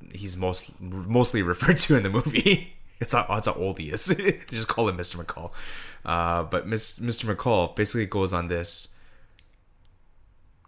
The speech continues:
rampage against the Russian mob throughout the movie, and they, they cannot touch him,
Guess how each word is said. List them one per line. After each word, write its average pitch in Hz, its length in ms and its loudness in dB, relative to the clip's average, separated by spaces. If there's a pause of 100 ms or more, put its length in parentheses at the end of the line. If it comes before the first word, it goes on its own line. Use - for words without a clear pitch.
(420)
rampage 90 880 -2
against 85 320 -6
the 85 60 -6
Russian 87 320 -4
mob 78 300 -8
throughout 80 300 -6
the 82 60 -8
movie, 82 460 -12 (140)
and 95 180 -4
they, 95 200 0 (140)
they 95 120 -6
cannot - 540 -2
touch - 300 -8
him, - 180 -12